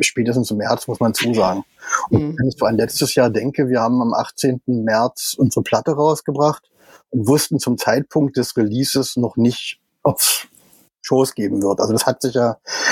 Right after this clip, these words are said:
Speaker 1: das hat sich ja alles erst so Ende März, Anfang April dann bewahrheitet, dass man doch tatsächlich wieder live spielen kann.
Speaker 2: Ja.
Speaker 1: Und von daher,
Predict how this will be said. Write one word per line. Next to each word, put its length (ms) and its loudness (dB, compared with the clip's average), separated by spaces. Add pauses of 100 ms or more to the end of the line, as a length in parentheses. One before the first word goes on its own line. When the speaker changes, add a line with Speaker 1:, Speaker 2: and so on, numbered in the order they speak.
(160)
Speaker 1:
das 120 -4
hat 120 0
sich 120 -2
ja 60 4
alles 180 0
erst 260 0
so 60 0
Ende 260 2
März, 320 0
Anfang 360 0
April 380 0
dann 500 0
bewahrheitet, 1040 0
dass 180 -4
man 140 2
doch 140 0
tatsächlich 520 -2
wieder 160 2
live 200 0
spielen 260 -2
kann. 220 -2 (400)
Speaker 2:
Ja. 180 -2 (1160)
Speaker 1:
Und 140 0
von 120 -6
daher, 460 0